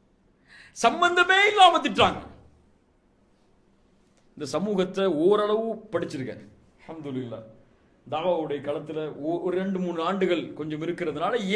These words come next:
ஏதோ படிச்சிருக்கேன். தலப்பா கட்டினீங்களா, ஏதாவது சொல்லுவாங்க. தலப்பா கட்டலையா, ஏதாவது சொல்லுவாங்க. இல்லையா? நல்ல ட்ரெஸ், இந்த மாதிரி ட்ரெஸ் போட்டீங்களா, வேறு பேரு சொல்லுவாங்க. வேற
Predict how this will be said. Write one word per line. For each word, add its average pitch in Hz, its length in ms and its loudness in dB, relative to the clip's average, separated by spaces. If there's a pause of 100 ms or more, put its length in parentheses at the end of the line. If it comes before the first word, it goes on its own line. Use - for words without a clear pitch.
ஏதோ 277 160 2 (120)
படிச்சிருக்கேன். 131 480 -6 (1120)
தலப்பா 202 360 4
கட்டினீங்களா, 185 460 0 (920)
ஏதாவது 143 320 -4
சொல்லுவாங்க. 113 380 -10 (1000)
தலப்பா 226 420 2
கட்டலையா, 196 480 2 (400)
ஏதாவது 139 380 -2
சொல்லுவாங்க. 123 460 -14 (1200)
இல்லையா? 170 480 -2 (840)
நல்ல 202 240 0
ட்ரெஸ், 214 300 2
இந்த 226 180 2
மாதிரி 233 180 0
ட்ரெஸ் 202 220 -2
போட்டீங்களா, 202 460 2 (340)
வேறு 185 240 0
பேரு 190 240 0
சொல்லுவாங்க. 156 420 -6 (960)
வேற 208 260 6